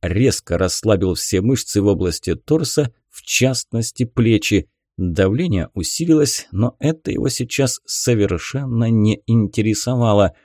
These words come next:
Мощный рывок, и его плечевые суставы и кости выходят из своих мест, отчего всего на несколько мгновений захват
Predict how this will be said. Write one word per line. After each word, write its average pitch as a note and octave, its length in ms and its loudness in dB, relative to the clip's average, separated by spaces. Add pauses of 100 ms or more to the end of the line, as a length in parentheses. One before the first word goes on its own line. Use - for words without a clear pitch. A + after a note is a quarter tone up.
(260)
Мощный G2+ 640 2
рывок, C3+ 400 0 (160)
и G#2 80 0
его C#3+ 340 2
плечевые D3 680 -2
суставы A2+ 640 -2
и G#2 220 0
кости - 480 -4
выходят G#2 540 2
из F2+ 180 -2
своих E2+ 340 -2
мест, - 360 -2 (320)
отчего D3+ 520 0
всего E3 340 -2
на D3+ 120 -2
несколько B2 500 -2
мгновений G#2+ 760 2
захват A#2 580 0